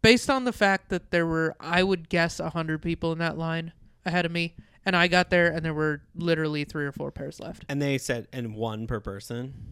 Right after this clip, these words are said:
Speaker 1: Yeah, yeah, yeah. One, one per color per person. Like, one, no, one per person, period.
Speaker 2: You couldn't do, like, multiple
Speaker 1: You couldn't
Speaker 2: colors?
Speaker 1: get, you couldn't get one of each.
Speaker 2: Oh,
Speaker 1: You could
Speaker 2: okay.
Speaker 1: get one per
Speaker 2: But you
Speaker 1: person.
Speaker 2: could wait in the line. I didn't know you could wait in the
Speaker 1: You
Speaker 2: line
Speaker 1: could
Speaker 2: again.
Speaker 1: loop back to the end of the line.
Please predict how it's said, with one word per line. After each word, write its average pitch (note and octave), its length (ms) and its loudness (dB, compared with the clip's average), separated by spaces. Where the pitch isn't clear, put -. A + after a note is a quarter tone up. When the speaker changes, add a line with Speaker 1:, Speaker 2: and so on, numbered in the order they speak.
Speaker 1:
Yeah, G#3+ 160 12
yeah, F3 180 8
yeah. D#3 180 2
One, E3+ 440 -2
one F#3 580 2
per F#3 180 2
color D#3 320 0
per D3+ 220 -4
person. - 380 -10
Like, F3+ 300 2
one, F#3+ 380 2
no, G#3 180 10
one G3 260 6
per F#3+ 140 4
person, E3 500 -2
period. D3 400 -4
Speaker 2:
You D3 140 -4
couldn't B2 280 -2
do, A2 160 -6
like, G2 200 -14
multiple G#2 200 -8
Speaker 1:
You A#3+ 100 4
couldn't G3+ 280 4
Speaker 2:
colors? F3 340 2
Speaker 1:
get, - 100 -18
you F#3+ 180 0
couldn't E3+ 260 -2
get D3+ 160 -2
one C#3+ 160 -8
of C#3 80 -14
each. - 300 -14
Speaker 2:
Oh, B2 300 -4
Speaker 1:
You F3 80 -4
could D3+ 120 -6
Speaker 2:
okay. C#3 80 -6
Speaker 1:
get D3 120 -4
one D#3 320 -4
per D3 160 -8
Speaker 2:
But F#3+ 160 4
you F3 100 4
Speaker 1:
person. E3 140 2
Speaker 2:
could C#3 60 0
wait C#3+ 220 2
in C#3+ 140 -4
the C3+ 120 2
line. A2 280 -2
I C#3+ 100 -2
didn't D#3+ 140 0
know D3+ 60 2
you C#3 80 0
could A#2 120 -4
wait A#2+ 200 -4
in A#2+ 60 -12
the B2 60 -4
Speaker 1:
You A#3+ 100 8
Speaker 2:
line B2+ 180 0
Speaker 1:
could D4 200 6
Speaker 2:
again. A3+ 120 -4
Speaker 1:
loop B3 260 2
back G#3 300 2
to G#3+ 100 0
the F#3 160 -2
end E3+ 160 -2
of D#3 80 -4
the D#3 80 -4
line. D3+ 380 -12